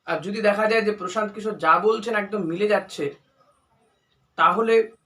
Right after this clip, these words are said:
তো তাকে তার, তার এই যে, আহ,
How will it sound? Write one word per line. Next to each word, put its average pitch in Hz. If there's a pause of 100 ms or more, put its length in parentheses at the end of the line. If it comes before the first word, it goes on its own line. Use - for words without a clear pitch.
(540)
তো 208
তাকে 190 (300)
তার, 175 (120)
তার 180
এই 190
যে, 180 (640)
আহ, 135